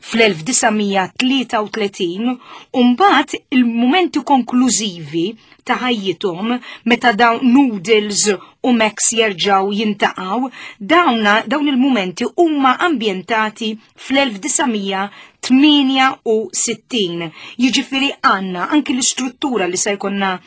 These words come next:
okkażjoni nitkellmu fuqha, dan huwa film mimli flashbacks u flash forwards madwar appuntu dawn it-tliet snin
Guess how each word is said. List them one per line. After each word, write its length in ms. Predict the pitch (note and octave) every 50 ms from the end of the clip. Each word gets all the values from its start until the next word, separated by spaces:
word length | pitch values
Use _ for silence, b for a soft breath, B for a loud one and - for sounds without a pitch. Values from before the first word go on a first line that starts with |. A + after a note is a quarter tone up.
| b b b b -
okkażjoni 560 | A3+ - - A#3 G#3 F#3 B3 C4 A3+ G3+ F#3
nitkellmu 420 | F3+ - - A#3+ G#3+ F#3+ F#3+ G3 F3+
fuqha, 440 | - - F#3+ E3+ - - F#3+ F#3+ G#3 G#3 B B B B B
dan 240 | A3+ D4+ E4+ E4+ D#4+
huwa 220 | D4 C4 C4+ C4+ B3+
film 560 | - - C4 A#3+ G3 F3 F3 F3+ F3+ F3+ F3+ E3+ E3 B B B B
mimli 640 | - A#3 B3 D#4 F4 D#4+ C#4 B3 A3+ G#3+ G3+ F#3 F3 G#3
flashbacks 1080 | - - - C#4 C#4 D4 D4+ A#3 - G#3+ G3+ B3+ C4+ C#4+ D#4+ - _ - - - - B3+ A3+ B B B B B _ -
u 80 | F4
flash 480 | - - - B3 A#3+ A#3+ A3 - - - -
forwards 680 | - B3+ B3 G#3+ F#3+ F3+ F3 E3+ F3 E3+ E3+ E3 E3 G3+
madwar 680 | A3+ D#4 F4+ - G#3+ G#3 G#3 A#3 B3+ C4 C#4 D4 D4 C#4+ -
appuntu 720 | D4+ D#4 - _ - B3 A3+ A3+ A3+ A3 - A#3+ B3 B3+ A#3+ B B B B B
dawn 280 | A3+ B3 A#3+ A#3+ A#3+ B3+
it-tliet 340 | - - D#4+ E4+ D#4 - -
snin 540 | - - G3+ G#3+ A3 G#3+ G#3+ G#3+ G#3+ G#3+